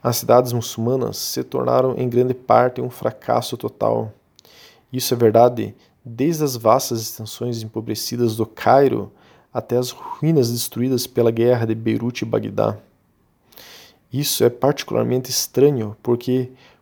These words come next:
por quase mil anos, o Islã forneceu a base lógica e a ordem para os centros urbanos, para a urbanização da humanidade, que foi uma época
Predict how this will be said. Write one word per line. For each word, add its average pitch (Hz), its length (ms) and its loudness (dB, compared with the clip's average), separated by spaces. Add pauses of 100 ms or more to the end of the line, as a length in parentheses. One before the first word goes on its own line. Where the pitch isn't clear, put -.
(140)
por 127 200 2
quase 139 580 2
mil 156 540 0
anos, 160 640 0
o 127 80 -2
Islã 120 320 2
forneceu 139 600 -2
a 131 40 4
base 123 480 4
lógica 117 880 -2 (440)
e 131 140 -4
a 123 80 -2
ordem 131 500 4
para 117 220 0
os 110 100 -8
centros 123 420 -6
urbanos, 117 560 0
para 123 320 0
a - 60 -2
urbanização 143 960 0
da 127 80 0
humanidade, 117 720 0 (640)
que - 140 -4
foi 139 360 -2
uma 127 160 0
época - 540 0